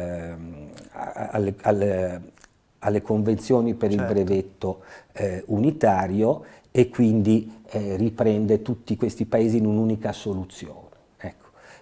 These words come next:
Speaker 1: Quindi è più economico, è più snella la procedura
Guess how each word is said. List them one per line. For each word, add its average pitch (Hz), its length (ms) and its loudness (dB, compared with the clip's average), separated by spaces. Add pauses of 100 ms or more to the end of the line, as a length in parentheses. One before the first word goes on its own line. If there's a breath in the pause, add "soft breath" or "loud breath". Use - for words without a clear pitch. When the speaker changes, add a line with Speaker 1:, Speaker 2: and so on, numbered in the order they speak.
Speaker 1:
Quindi 113 200 0
è 107 40 -2
più 196 160 8
economico, 95 920 4
è 92 40 -4
più - 220 -8
snella 123 480 4
la 117 140 0
procedura 143 1040 0